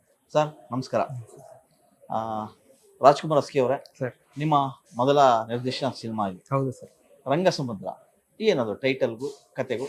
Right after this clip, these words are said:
Speaker 1: ಏನ್ ಸಂಬಂಧ?
Speaker 2: ತುಂಬಾ ಸಂಬಂಧ ಇದೆ ಸರ್.
Speaker 1: ಹಾ.
Speaker 2: ರಂಗ ಸಮುದ್ರದಲ್ಲಿ ನಡೆಯುವಂತ ಕತೆ ಇದು.
Speaker 1: ಹಾ.
Speaker 2: ರಂಗ ಸಮುದ್ರ ಅಂದ್ರೆ ಒಂದು ಊರ ಹೆಸರು.
Speaker 1: ಓಕೆ.
Speaker 2: ಆ ಊರ ಹೆಸರನ್ನೇ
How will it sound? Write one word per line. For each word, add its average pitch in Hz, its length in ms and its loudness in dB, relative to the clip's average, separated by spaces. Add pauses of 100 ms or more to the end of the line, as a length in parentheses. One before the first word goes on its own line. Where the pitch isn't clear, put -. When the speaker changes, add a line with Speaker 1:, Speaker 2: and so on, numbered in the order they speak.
(100)
Speaker 1:
ಏನ್ 147 140 -6
ಸಂಬಂಧ? 98 320 -12 (360)
Speaker 2:
ತುಂಬಾ 180 200 8
ಸಂಬಂಧ 143 360 0
ಇದೆ 123 220 -2
ಸರ್. 160 180 -12
Speaker 1:
ಹಾ. - 440 -20
Speaker 2:
ರಂಗ 190 180 8
ಸಮುದ್ರದಲ್ಲಿ 190 1040 4
ನಡೆಯುವಂತ 170 460 2
ಕತೆ 147 440 0
ಇದು. 117 220 -2
Speaker 1:
ಹಾ. - 500 -8 (180)
Speaker 2:
ರಂಗ 190 180 4
ಸಮುದ್ರ 190 320 2
ಅಂದ್ರೆ 208 180 0
ಒಂದು 156 200 2
ಊರ 165 160 4
ಹೆಸರು. 117 500 -4
Speaker 1:
ಓಕೆ. 104 420 -10 (280)
Speaker 2:
ಆ 165 120 12
ಊರ 190 200 10
ಹೆಸರನ್ನೇ 180 680 0